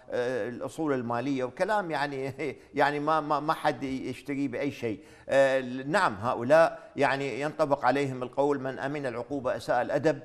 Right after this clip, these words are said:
هؤلاء انفردوا بالشعب العراقي للأسف، هؤلاء ميليشيات جهزت، صممت لهذا اليوم، كأنما يوم إعلانها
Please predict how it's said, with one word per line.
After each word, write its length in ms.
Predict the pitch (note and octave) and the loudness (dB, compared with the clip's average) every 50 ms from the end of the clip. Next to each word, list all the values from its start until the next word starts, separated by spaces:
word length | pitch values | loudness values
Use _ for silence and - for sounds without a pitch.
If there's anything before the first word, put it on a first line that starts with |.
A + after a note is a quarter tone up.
| - - - - - | -16 -20 -12 -2 2
هؤلاء 640 | - C#3+ A2+ C3+ C3+ C3+ C#3+ D3 C#3+ - - - C3+ | 4 4 4 4 4 4 4 4 4 2 -2 -6 -8
انفردوا 540 | C3 A#2+ A#2 - D#3+ E3 D#3 D3 C#3+ C#3 | -8 -2 2 4 4 6 4 2 -2 -4
بالشعب 360 | A#2+ A2+ - - C#3 G2+ A#2+ A#2+ | -6 -6 -4 -2 -2 -2 -2 -2
العراقي 420 | A2 A2+ A2+ B2 C3 B2+ - B2+ | -2 0 2 2 2 0 -2 -6
للأسف، 540 | A2+ G#2+ G2+ - C#3 - D#3 C#3+ C#3 - - - - - - | -8 -6 -6 -6 -6 -2 -2 -2 -2 -4 -14 -20 -12 -2 2
هؤلاء 360 | C3 C3+ G#2 B2+ C#3 D3 C3 | 2 2 4 4 2 2 2
ميليشيات 640 | C3 B2 B2 B2 B2 - - - C3 C3 C3+ C3+ C3 - - - - _ - A#2 | 2 -2 -6 -6 -6 -8 -6 0 2 4 4 2 0 -4 -16 -20 -20 _ -10 -2
جهزت، 560 | A#2 E3+ F#3 C3+ D3 D3+ C3 B2+ D3+ C#3+ C#3+ - - | 0 2 2 2 0 -2 0 0 -2 -2 -2 -6 -14
صممت 640 | - - D3+ D#3+ E3 D#3+ D#3+ D3+ D3+ D3 C#3+ - C#3 | -10 -6 -4 -4 -2 -2 -2 -2 -2 -2 -4 -2 -2
لهذا 320 | B2+ A#2+ C#3 C3+ B2 C3+ | 0 2 2 2 2 0
اليوم، 380 | B2+ C3 C3+ C3+ C3+ C3+ B2+ A2 - - - _ - | 0 0 0 0 0 -2 -6 -8 -12 -18 -20 _ -4
كأنما 540 | - C#3 B2+ D3 D3+ C#3+ C3+ C3+ C#3 C#3+ C3+ | -2 0 0 0 -2 -2 -2 0 0 0 2
يوم 300 | B2 C#3+ E3+ E3 D3+ C3+ | 4 4 2 2 2 0
إعلانها 640 | A2+ A#2+ B2+ C3+ C#3 C#3+ C3+ A#2 B2+ C3 C3 B2+ | -2 -2 0 0 0 0 -2 -2 -4 -4 -4 -6